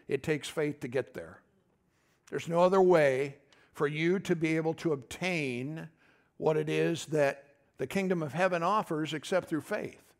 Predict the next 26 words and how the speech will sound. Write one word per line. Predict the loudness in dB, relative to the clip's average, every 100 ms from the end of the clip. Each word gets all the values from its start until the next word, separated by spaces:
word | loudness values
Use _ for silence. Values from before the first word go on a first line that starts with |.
| _ _ _ _ _ -6
You're | -4
saved | 0 4 4 4
by | 4 4
faith, | 4 2 2 -4 -10 -20 -20
filled | -16 0 2 2
with | 0
the | 2
Holy | 4 4 4
Ghost | 2 2 0
by | 4 4
faith, | 4 2 0 -2 -12 -20 -20 _
you're | -4
healed | -4 -2 2 4 4
by | 4 2
faith. | 0 0 0 -2 -10 _ _
All | 2 4 2
of | 0
these | -2 -2
different | -2 -2 -4
dynamics | -2 -2 -2 -2 -4 -4
within | -6 -4 -2
our | -2 0
lives | 0 0 -2 -6
as | -6
a | -6
result | -4 -4 -4 -2 0 0 0